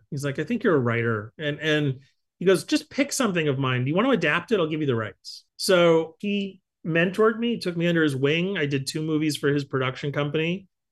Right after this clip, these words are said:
Uh, never made a ton of money, but it was, they were, they were great opportunities to get my start,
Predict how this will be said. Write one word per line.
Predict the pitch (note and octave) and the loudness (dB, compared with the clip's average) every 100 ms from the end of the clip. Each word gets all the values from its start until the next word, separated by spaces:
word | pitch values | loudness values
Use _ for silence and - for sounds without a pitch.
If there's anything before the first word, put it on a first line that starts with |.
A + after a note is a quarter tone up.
| _ _ D#3+ | _ _ 0
Uh, | D3 C#3 C#3 D3 | 2 2 0 0
never | E3+ E3+ | 2 2
made | E3 D3+ C#3+ - | 2 2 2 -2
a | C3+ | -6
ton | D#3+ C3+ | -4 -2
of | |
money, | B2+ F3 G3+ B3+ G3+ | 0 2 0 -2 -2
but | D3+ D3 | 0 2
it | D3 | 0
was, | C#3+ | 0
they | C#3+ C#3 | 0 0
were, | C#3 | 0
they | C#3 C#3 | 0 2
were | C3+ B2+ | 2 -2
great | B2+ B2 C3+ E3 | -6 -2 -2 0
opportunities | C#3+ C#3 C3 A#2+ C#3 C#3 C#3 | -4 -4 -6 -2 -2 -2 -4
to | C#3 | -4
get | C3 C#3+ | -4 -2
my | B2+ | -4
start, | A#2 - A#2 C#3 | -4 -4 -4 -4